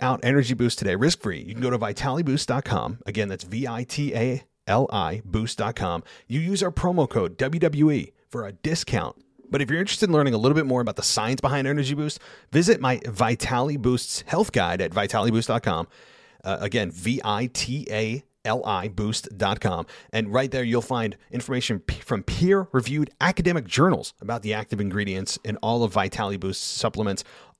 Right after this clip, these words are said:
All of these supplements, by the way, are made in the United States. That's cool. And a reminder, go to vitaliboost dot com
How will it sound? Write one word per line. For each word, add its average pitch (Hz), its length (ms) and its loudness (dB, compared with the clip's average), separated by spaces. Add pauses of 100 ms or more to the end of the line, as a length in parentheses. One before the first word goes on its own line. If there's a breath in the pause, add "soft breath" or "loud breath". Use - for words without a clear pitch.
All 160 320 4
of 139 200 0
these 156 220 8
supplements, 156 400 2
by 156 100 6
the 160 60 6
way, 160 160 4
are 120 140 2
made 110 460 0
in 120 180 0
the 120 60 2
United 104 380 -2
States. 107 380 -2 (520)
That's 104 240 -2
cool. 104 340 2 (320 loud breath)
And 113 140 2
a 107 40 -2
reminder, 107 600 2 (540)
go 123 260 6
to 165 120 4
vitaliboost 120 920 2
dot 107 300 -2
com 98 500 0